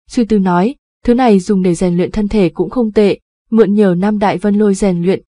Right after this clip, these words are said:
có thể nhanh chóng tu luyện thân thể. Chúng ta mang về nhà, mang về thánh giáo." "Giáo chủ." Sắc mặt mọi người thay đổi,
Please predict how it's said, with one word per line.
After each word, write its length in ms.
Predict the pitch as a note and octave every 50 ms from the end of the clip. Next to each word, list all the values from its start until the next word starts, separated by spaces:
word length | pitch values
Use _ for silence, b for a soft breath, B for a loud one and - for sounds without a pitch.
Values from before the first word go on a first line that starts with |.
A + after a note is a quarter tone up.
| _ _ _ -
có 80 | B3
thể 260 | B3 C#4+ C4+ G#3 E3+
nhanh 300 | E3+ F#3 G3+ G3 G3+ G3
chóng 220 | G3 - F#3 F3 F#3+ -
tu 120 | B3+ A3+
luyện 180 | G3+ G3+ - -
thân 180 | - G#3+ G#3 G3+
thể. 260 | A3 G#3 F#3 D#3+ D3+ _ _ _ _ _ -
Chúng 200 | - G#3+ F#3 F#3+
ta 200 | A#3 A3+ A3 G#3
mang 160 | G#3 G#3+ G3+
về 160 | G3+ G3 F3+
nhà, 320 | F3+ F3+ F3 F3 F3 E3 - _ _ _ _ _ -
mang 240 | G#3+ A3+ A3 A3
về 140 | G#3 A3 F#3
thánh 200 | F3+ - F#3 F#3
giáo." 400 | G3 - G3 F3+ F3+ G#3+ C#4 - _ _ _ _ -
"Giáo 200 | - G#3 F3+ F3+
chủ." 360 | F3+ - C4 B3 G#3+ F3+ D3+ D3+ _ _ _ _ -
Sắc 220 | - - D#4 D4+ D4
mặt 160 | C4 G#3+ F#3 F#3+
mọi 160 | F#3 F3 D#3+
người 160 | F3 F3+ E3+
thay 180 | - G#3+ G#3+ G3
đổi, 320 | G#3+ G3+ G3 F3 D#3